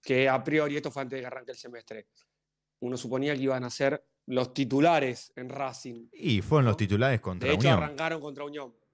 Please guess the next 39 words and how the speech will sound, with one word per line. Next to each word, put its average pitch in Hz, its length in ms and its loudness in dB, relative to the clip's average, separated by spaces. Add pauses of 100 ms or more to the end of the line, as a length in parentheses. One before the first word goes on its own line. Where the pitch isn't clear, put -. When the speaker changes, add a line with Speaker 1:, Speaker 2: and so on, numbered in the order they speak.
(140)
Speaker 2:
Claro. 90 360 -8 (180)
Speaker 1:
Después 143 380 -8
lesiones 135 800 -8
y 123 240 -14
otras 127 220 -10
cuestiones, 151 440 -6
bueno, 120 260 -8
fue, 120 280 -8 (760)
fue - 220 -4
generando, 123 1080 0
eh, 117 420 -6
que, 110 360 -8 (180)
que 117 120 -2
vayan 120 280 2
perdiendo 123 380 0
sus 120 160 -2
lugares. 117 460 -2 (1160)
Y 156 100 2
la 156 120 6
verdad 208 220 2
es 220 100 -4
que 165 160 -6
hoy 180 160 -4
en 170 120 -8
día, 208 340 -4 (600)
no 156 120 -12
voy 147 120 -8
a 139 40 -8
decir 135 220 -12
de 139 80 -8
Sudamérica 139 560 -12
porque 123 400 -14
sigo 127 320 -2
pensando 127 380 -6
que 127 80 -8
es 127 100 -12
una 127 140 -8
absoluta 127 480 -4
exageración, 143 760 -2